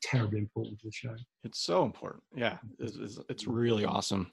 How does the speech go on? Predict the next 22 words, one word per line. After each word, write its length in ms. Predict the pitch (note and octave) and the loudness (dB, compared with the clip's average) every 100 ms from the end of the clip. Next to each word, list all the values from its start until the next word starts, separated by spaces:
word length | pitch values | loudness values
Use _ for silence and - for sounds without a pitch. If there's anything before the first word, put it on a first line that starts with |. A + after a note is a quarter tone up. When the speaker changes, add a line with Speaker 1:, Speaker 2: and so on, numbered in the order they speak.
| - | 4
Speaker 2:
And 100 | A#2+ | 10
one 180 | E3 | 10
thing 220 | F3+ F3 D3+ | 12 12 12
I 80 | B2 | 12
do 160 | D3 | 12
remember 420 | C#3+ C3 B2+ A#2+ | 12 12 12 12
from 560 | A2 B2+ A2+ A2 G#2 G#2 | 12 10 12 12 10 8
some 220 | - C#3+ | 8 10
of 40 | C3 | 10
the 60 | |
s-, 160 | A#2 - - | 8 4 2
the 100 | A#2 | 2
scenes 300 | G#2 B2 A#2+ | 6 8 10
on 80 | G#2+ | 10
the 80 | G2+ | 10
boat 340 | F#2+ B2 A#2+ - | 10 12 12 12
are 300 | A2 G#2+ G#2 | 12 12 12
when 480 | G#2 G#2+ G#2+ G#2+ G#2 - - - _ | 12 10 10 8 6 2 -18 -20 _
the 60 | A2 | 8
Vikings 440 | A#2+ A#2 A2+ G#2 | 10 10 10 6
start 240 | - A#2 G#2+ | 8 8 12
mooning, 460 | B2 D#3+ A2 F#2 | 12 12 12 8